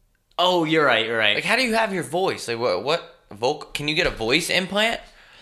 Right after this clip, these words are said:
Speaker 1: You can change your voice. That's what Darth Vader did.
Speaker 2: Oh, yeah. He had,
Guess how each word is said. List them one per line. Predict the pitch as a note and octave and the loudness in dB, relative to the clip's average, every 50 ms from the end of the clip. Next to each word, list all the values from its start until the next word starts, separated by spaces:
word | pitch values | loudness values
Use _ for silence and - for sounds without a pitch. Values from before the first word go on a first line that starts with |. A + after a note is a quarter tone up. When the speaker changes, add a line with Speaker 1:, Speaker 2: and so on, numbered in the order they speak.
| - | -10
Speaker 1:
You | C#3+ D3 | -8 -4
can | D3 D3 C3 A#2 | -2 -2 -2 0
change | B2 A#2 A#2 C3 B2+ A#2 | 0 0 0 0 -2 -6
your | G#2 | -6
voice. | G2 F#2+ F#2+ G2+ A2 - - - - _ _ _ - | -8 -10 -10 -10 -10 -12 -14 -14 -18 _ _ _ -4
That's | A#2 A2+ | -4 -2
what | B2+ B2+ A2+ | -2 -2 -2
Darth | A2+ A2 G2+ - | -2 -2 -2 -4
Vader | G#2+ A2 A2+ A2+ G#2 | -6 -6 -6 -6 -8
did. | F#2 F#2+ G2 F#2+ E2 - _ _ _ _ _ _ _ _ _ _ _ _ _ _ - | -8 -10 -10 -10 -12 -20 _ _ _ _ _ _ _ _ _ _ _ _ _ _ -12
Speaker 2:
Oh, | G2 G2 G2 | -10 -10 -10
yeah. | G2 F#2+ F#2+ F#2+ F#2+ F#2 F2+ F2+ | -10 -8 -8 -6 -6 -6 -8 -10
He | F2+ G2+ G2+ | -10 -6 -4
had, | G#2+ G#2+ G2+ | -4 -4 -4